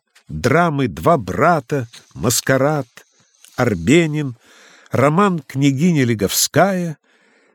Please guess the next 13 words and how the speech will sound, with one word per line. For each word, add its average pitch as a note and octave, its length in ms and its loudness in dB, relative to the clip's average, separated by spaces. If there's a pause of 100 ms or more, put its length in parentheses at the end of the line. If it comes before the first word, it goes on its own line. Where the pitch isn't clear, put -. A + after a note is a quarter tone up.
(340)
и E2+ 80 -2
множество D3 640 0
лирических G#2+ 880 -2
стихотворений, G2 1040 -2
которые G2+ 480 -2
теперь D3+ 400 0
считаются C3+ 840 -2
украшением C3 880 -2
русской E2 440 -6
литературы. D#2 840 -6 (840)
"Русалка", F#2+ 840 -2 (100)
"Еврейская F#2 800 -2
мелодия", F#2+ 720 -2